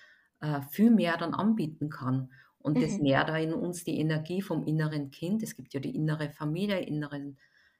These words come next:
Speaker 1: Mann, innere Frau, inneres Kind und das innere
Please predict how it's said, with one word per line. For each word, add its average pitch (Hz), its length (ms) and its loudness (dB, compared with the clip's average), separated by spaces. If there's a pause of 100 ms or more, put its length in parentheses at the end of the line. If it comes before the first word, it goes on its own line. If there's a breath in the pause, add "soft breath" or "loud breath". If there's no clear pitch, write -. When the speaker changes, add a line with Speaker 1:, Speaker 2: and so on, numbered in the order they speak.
(380 soft breath)
Speaker 1:
Mann, 165 380 4
innere 160 320 -2
Frau, 151 280 -2
inneres 160 480 -4
Kind 196 340 -2 (360 loud breath)
und 160 160 0
das 156 100 0
innere 165 320 0